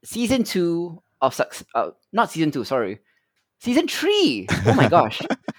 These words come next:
Speaker 1: Uh, my number two is season three of Succession. Um, when we last left the Roy family in season two, uh,
Speaker 2: Yeah.
Speaker 1: if you do watch the show, uh, the prodigal son Kendall dropped a bombshell by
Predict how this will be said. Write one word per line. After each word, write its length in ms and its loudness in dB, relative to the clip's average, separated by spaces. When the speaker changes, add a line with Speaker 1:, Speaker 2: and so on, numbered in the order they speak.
Speaker 1:
Uh, 680 10
my 120 10
number 160 8
two 140 -2
is 200 6
season 300 2
three 540 -2
of 180 4
Succession. 720 0
Um, 600 12
when 240 6
we 100 2
last 480 10
left 440 6
the 160 0
Roy 240 8
family 360 8
in 80 -2
season 300 -2
two, 300 -8
uh, 100 4
Speaker 2:
Yeah. 60 -2
Speaker 1:
if 120 -4
you 140 -6
do 140 -6
watch 220 2
the 60 -10
show, 280 -8
uh, 240 12
the 100 2
prodigal 400 6
son 240 6
Kendall 540 6
dropped 340 6
a 60 2
bombshell 680 8
by 400 6